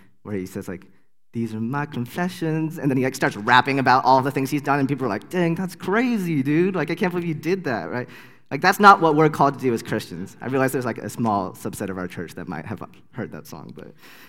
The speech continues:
anyway, um, we need to steward our vulnerability and, and share with people that we know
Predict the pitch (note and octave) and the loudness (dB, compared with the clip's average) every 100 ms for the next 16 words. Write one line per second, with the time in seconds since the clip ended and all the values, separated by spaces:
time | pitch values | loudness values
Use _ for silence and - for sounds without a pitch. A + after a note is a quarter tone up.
0 | - D3 B2 G#2+ - D#3+ D#3+ D#3 D#3 B2 | -4 0 0 -2 2 4 6 4 0 -6
1 | - F3 - - - - - _ - - | -12 -16 -16 -20 -20 -20 -20 _ -20 -20
2 | - - - - - - _ _ - D#3 | -20 -20 -20 -20 -20 -20 _ _ -2 4
3 | F#3 G3 F3 D#3+ - - D3+ C#3+ C3+ B2+ | 4 4 2 -6 -6 -2 2 2 2 -2
4 | - - B2 A#2 B2+ B2 A#2 G#2 G2+ G2 | -6 -2 -2 0 0 0 -2 -2 -4 -4
5 | G2+ G#2 - - - - G2+ G2 - - | -6 -8 -16 -20 -20 -12 -8 -8 -12 -20
6 | - - G#2 A#2 - D3+ D#3+ D#3+ C#3 A#2 | -20 -16 -8 -6 -2 0 0 -2 -4 -2
7 | A#2+ A#2+ B2+ A#2+ A2+ A2 A2+ D#3+ | 0 0 -2 0 0 0 -2 -4